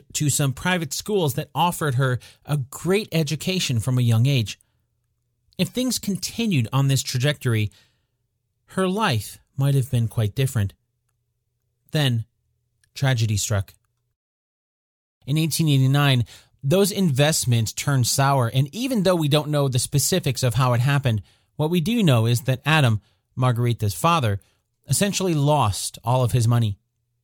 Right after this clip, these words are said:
No more private schools for little Margarita, who would have been about thirteen at this time.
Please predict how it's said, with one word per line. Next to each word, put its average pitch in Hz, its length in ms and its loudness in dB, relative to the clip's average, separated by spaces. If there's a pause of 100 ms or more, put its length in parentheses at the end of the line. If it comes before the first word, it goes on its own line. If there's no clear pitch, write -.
(220)
No 135 240 0
more 127 260 0
private 117 340 0
schools 127 500 -4
for - 140 -6
little 117 220 2
Margarita, 107 560 0
who 117 240 0 (320)
would 170 140 0
have 135 100 2
been 123 160 4
about 107 260 0
thirteen 127 480 -2
at 98 80 0
this 104 160 -2
time. 110 320 0